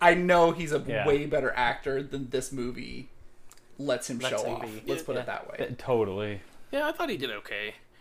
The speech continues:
Speaker 3: I th-
Speaker 2: Mm-hmm.
Speaker 4: Yeah, I mean, um, there were worse performances in the movie.
Speaker 1: Certainly
Speaker 3: Oh,
Speaker 1: there
Speaker 3: yes,
Speaker 1: were worse,
Speaker 3: yes,
Speaker 1: but
Speaker 3: yes.
Speaker 2: Yeah.
Speaker 1: you
Speaker 4: So
Speaker 1: know.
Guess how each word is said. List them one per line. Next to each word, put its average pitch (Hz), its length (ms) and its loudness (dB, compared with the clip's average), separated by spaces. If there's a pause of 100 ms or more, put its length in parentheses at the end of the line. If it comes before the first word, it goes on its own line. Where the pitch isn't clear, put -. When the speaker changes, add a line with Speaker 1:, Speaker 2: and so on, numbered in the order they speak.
(520)
Speaker 3:
I 131 60 -8
th- 127 60 -14 (120)
Speaker 2:
Mm-hmm. 131 160 -2 (180)
Speaker 4:
Yeah, - 40 -2
I 185 40 -2
mean, 175 380 -2
um, 131 400 6 (380)
there 170 240 2
were 143 120 4
worse 131 200 0
performances 104 580 -12
in 123 100 -4
the 110 60 -12
movie. 113 120 -10
Speaker 1:
Certainly 120 720 4
Speaker 3:
Oh, 127 80 0
Speaker 1:
there 113 140 -2
Speaker 3:
yes, 110 220 0
Speaker 1:
were 139 80 4
worse, 117 120 -2
Speaker 3:
yes, 101 240 -6
Speaker 1:
but 127 200 0
Speaker 3:
yes. - 240 -16 (340)
Speaker 2:
Yeah. 104 280 -2 (320)
Speaker 1:
you - 80 -4
Speaker 4:
So 165 60 4
Speaker 1:
know. 151 200 2